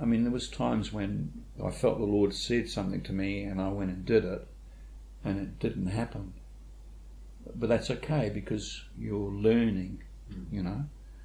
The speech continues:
Speaker 1: Um, and I think that, that, that God enjoys our steps of faith.
Speaker 2: Mm.
Speaker 1: That's what He's looking for.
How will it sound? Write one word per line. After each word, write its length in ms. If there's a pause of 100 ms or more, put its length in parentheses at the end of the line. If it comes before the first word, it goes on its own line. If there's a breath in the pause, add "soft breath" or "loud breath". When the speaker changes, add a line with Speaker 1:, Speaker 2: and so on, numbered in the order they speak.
(300 soft breath)
Speaker 1:
Um, 600
and 100
I 120
think 340
that, 180 (160)
that, 180 (400)
that 380
God 220
enjoys 500
our 160
steps 380
of 100
faith. 380 (200)
Speaker 2:
Mm. 220 (680)
Speaker 1:
That's 220
what 100
He's 120
looking 280
for. 240